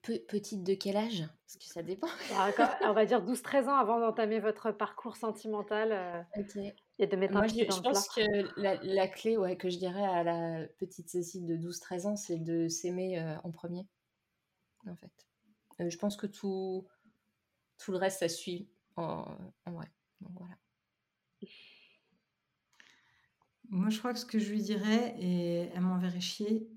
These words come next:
Speaker 3: euh, <laughs> ce serait que, euh, toutes les expériences,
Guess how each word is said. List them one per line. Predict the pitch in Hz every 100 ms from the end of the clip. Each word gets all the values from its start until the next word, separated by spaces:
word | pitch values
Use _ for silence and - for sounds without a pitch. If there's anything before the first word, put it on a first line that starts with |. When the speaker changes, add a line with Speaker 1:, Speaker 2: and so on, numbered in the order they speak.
| 185
Speaker 3:
euh, | 180 175 175 170 170 -
<laughs> | - 180 - - - - - 262 269 214 214 - _ _ -
ce | - 190 175
serait | - 202 214
que, | 202
euh, | 190 175 165 160 156 156 156 - _ _ _ _ _ _ _ - - _
toutes | - -
les | 240 220
expériences, | 226 - 226 208 214 233 -